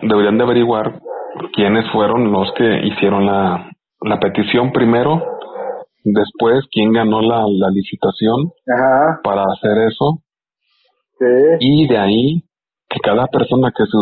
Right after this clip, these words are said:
Speaker 1: debería de encargar de hacer el mantenimiento de la obra tomara su parte. Eso, digamos, que sería lo, lo importante, porque la, la verdad,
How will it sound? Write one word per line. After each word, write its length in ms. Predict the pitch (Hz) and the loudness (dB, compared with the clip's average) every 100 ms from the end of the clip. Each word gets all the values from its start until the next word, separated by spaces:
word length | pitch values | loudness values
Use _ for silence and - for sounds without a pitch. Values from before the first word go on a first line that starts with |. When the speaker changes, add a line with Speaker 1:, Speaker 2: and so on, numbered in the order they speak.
| 98 | 0
Speaker 1:
debería 260 | 110 98 104 | 0 2 2
de 80 | 127 | 0
encargar 400 | 123 98 101 107 | -2 -2 -2 -2
de 120 | 101 | -2
hacer 400 | - 104 107 101 _ _ | -2 0 0 -2 _ _
el 640 | 104 95 92 90 90 87 - _ _ _ _ _ - | -2 0 0 0 -2 -6 -12 _ _ _ _ _ -4
mantenimiento 800 | 95 92 98 95 101 117 117 107 | -2 0 2 2 2 2 2 2
de 60 | 101 | 2
la 120 | 98 | 2
obra 440 | 101 104 120 160 156 - - | 0 0 0 -2 -4 -6 -2
tomara 340 | 95 92 95 | 0 0 0
su 180 | - 98 | -2 -2
parte. 420 | 123 175 - 90 - _ _ - | -2 -2 -2 -6 -8 _ _ -4
Eso, 280 | 107 107 | -2 2
digamos, 380 | 127 104 101 110 - | 2 4 2 0 -2
que 100 | 104 | -2
sería 240 | 98 98 98 | 0 0 2
lo, 320 | 113 120 - - - _ 123 110 - _ _ _ _ | 2 2 0 -4 -10 _ -4 -4 -8 _ _ _ _
lo 80 | 107 | 0
importante, 640 | 101 101 95 - 95 90 95 - _ | 2 0 -2 -2 -2 0 -2 -4 _
porque 220 | 98 - | -4 0
la, 240 | 101 98 98 | 2 2 2
la 140 | 98 107 | 0 2
verdad, 240 | 104 117 | 2 0